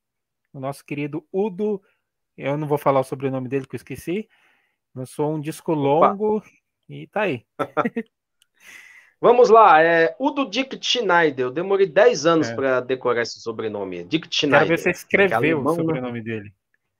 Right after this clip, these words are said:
Speaker 2: Não, escrever não, não, não dá, <laughs> mas, ó, o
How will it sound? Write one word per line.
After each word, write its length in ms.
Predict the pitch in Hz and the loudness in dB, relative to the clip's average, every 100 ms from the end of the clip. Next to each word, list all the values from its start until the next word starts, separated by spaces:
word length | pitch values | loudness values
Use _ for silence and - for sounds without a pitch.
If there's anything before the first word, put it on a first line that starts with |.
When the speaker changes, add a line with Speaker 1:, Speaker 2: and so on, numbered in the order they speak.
| _ _ 151 _ - | _ _ -20 _ -2
Speaker 2:
Não, 220 | 131 - | -2 -2
escrever 580 | - - 131 123 127 147 | -8 -4 0 2 6 6
não, 140 | 156 | 6
não, 320 | 151 156 160 | 4 4 4
não 220 | 160 165 156 | 4 4 4
dá, 260 | 123 95 | 4 4
<laughs> 20 | |
mas, 320 | 87 101 104 - | 2 -4 -6 -6
ó, 280 | 127 113 | -6 -6
o 60 | 98 | -12